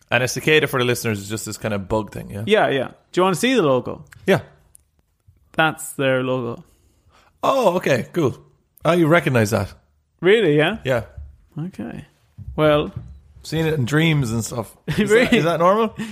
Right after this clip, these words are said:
Speaker 2: Yeah, that's very normal. Uh, so
Speaker 1: I wake up in a sweat and I'm in the middle of a park with a gun. Is that
Speaker 2: Yeah, I think that's normal.
Speaker 1: Okay,
Speaker 2: Yeah.
Speaker 1: good. <laughs> I thought it was something weird.
Speaker 2: <laughs> So the, um, I'll just call the police. The,
Speaker 1: <laughs>
Speaker 2: don't check that website. So the cicada, it, it was just a cicada image.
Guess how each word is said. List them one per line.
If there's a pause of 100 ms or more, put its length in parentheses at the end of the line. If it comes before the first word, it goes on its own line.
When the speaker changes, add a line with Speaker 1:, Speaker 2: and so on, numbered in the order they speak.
Speaker 2:
Yeah,
that's
very
normal. (240)
Uh,
so
Speaker 1:
I
wake
up
in
a
sweat
and
I'm
in
the
middle
of
a
park
with
a
gun. (120)
Is
that (880)
Speaker 2:
Yeah,
I
think
that's
normal.
Speaker 1:
Okay,
Speaker 2:
Yeah.
Speaker 1:
good. (160)
<laughs>
I
thought
it
was
something
weird.
Speaker 2:
<laughs> (380)
So
the, (180)
um, (520)
I'll
just
call
the
police.
The,
Speaker 1:
<laughs>
Speaker 2:
don't
check
that
website. (340)
So
the
cicada,
it,
it
was
just
a
cicada
image.